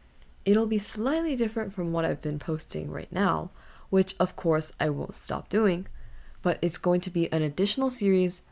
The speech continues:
running parallel to what I'm going to be doing. I think it'll be helpful for a lot of people,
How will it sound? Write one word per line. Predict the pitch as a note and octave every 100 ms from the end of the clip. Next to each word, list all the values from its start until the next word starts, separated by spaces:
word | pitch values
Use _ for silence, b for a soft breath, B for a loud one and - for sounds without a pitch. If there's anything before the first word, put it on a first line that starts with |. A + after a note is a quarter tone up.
| _
running | D#3+ E3 E3 D#3
parallel | D#3 - A3+ B3 F3+ E3+ E3+
to | E3+ D3
what | D3 -
I'm | D3+
going | D3 D3
to | C#3+
be | D3
doing. | C#3+ - - _ _ - _ b b b b b
I | G3+
think | C4 C#4+
it'll | B3+ B3+
be | A#3+
helpful | G3 F3 - F3
for | F3+ F3 D#3+
a |
lot | C#3+ D3 C#3+
of | -
people, | E3 D#3+ -